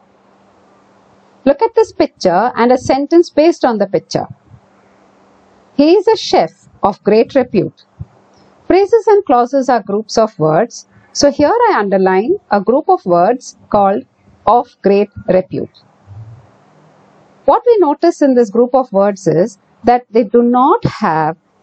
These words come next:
a well-defined subject and predicate. So they are called a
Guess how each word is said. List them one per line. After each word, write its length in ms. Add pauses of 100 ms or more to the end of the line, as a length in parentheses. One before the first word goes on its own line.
(120)
a 20 (140)
well-defined 920
subject 560
and 200
predicate. 480 (460)
So 120 (440)
they 140
are 140
called 380
a 20